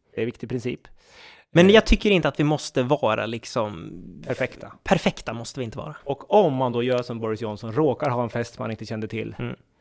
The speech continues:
Speaker 2: Det hade ju varit helt annorlunda om Boris Johnson hade sagt att nu struntar vi i de här restriktionerna, nu tar vi bort alla restriktioner. Då hade det varit en annan sak. Eh.
Speaker 1: Men när det väl händer, att då faktiskt också, eh, inte försöka mörka.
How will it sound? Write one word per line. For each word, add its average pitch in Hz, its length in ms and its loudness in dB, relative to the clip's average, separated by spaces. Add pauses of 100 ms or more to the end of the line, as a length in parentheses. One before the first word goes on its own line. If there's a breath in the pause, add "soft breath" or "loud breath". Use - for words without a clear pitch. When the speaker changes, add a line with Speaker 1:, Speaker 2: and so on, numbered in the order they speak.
(420 loud breath)
Speaker 2:
Det 208 60 8
hade 202 200 12
ju 202 40 10
varit 202 220 10
helt 262 200 8
annorlunda 151 360 4
om 120 80 2
Boris 120 220 2
Johnson 135 260 2
hade 110 160 0
sagt - 280 -4
att - 80 -4
nu 190 160 2
struntar 170 400 2
vi 185 60 6
i 147 40 6
de 113 100 2
här 104 80 0
restriktionerna, 104 520 -2
nu 147 100 0
tar 208 140 6
vi 175 80 8
bort 208 240 4
alla 104 160 -2
restriktioner. 110 520 -8
Då 165 120 6
hade 214 160 6
det 160 60 4
varit 127 140 4
en 120 100 0
annan 101 220 -4
sak. - 460 -8 (720 soft breath)
Eh. 113 80 -10 (640)
Speaker 1:
Men 143 120 -4
när 160 60 4
det 170 60 4
väl 185 140 6
händer, 147 360 2
att 120 240 -6
då 120 160 -2
faktiskt 113 380 -8
också, 104 600 -8
eh, 113 80 -18 (140)
inte 113 300 -8
försöka 107 220 -8
mörka. 113 400 -8